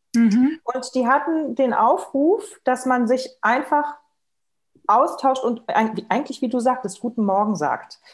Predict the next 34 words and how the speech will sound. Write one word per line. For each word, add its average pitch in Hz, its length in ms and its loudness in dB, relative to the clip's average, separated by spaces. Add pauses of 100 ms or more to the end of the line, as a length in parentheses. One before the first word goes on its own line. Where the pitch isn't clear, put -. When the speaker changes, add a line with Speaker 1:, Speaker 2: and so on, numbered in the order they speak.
Speaker 2:
Es - 120 -8
ging 226 160 2
gar 233 140 4
nicht 381 180 -2
darum, 294 380 2 (320)
zwingend 285 600 0 (200)
Probleme 233 460 0 (560)
und, 220 280 -2
und, 214 180 -4
und 190 140 -6
Notwendigkeiten 208 680 -2
auszutauschen, 214 600 -2
Speaker 1:
Oh, - 20 4
Speaker 2:
sondern 220 220 0
Speaker 1:
bitte. 190 100 0
Speaker 2:
einfach, 302 320 -4 (380)
Speaker 1:
Hm. 220 120 2
Speaker 2:
bitte? - 260 2 (440)
Speaker 1:
Bitte 285 240 2
nicht. 285 420 2
<laughs> 254 60 2 (640)
Speaker 2:
Sondern 262 320 4
einfach 294 440 2
in 254 100 2
den 240 140 2
Twitter, 339 360 2
in 220 120 2
den, 220 180 2
ne, 311 240 4
in 262 100 2
den, 254 280 4
in - 260 -2
den 240 360 0
Chat 339 360 -2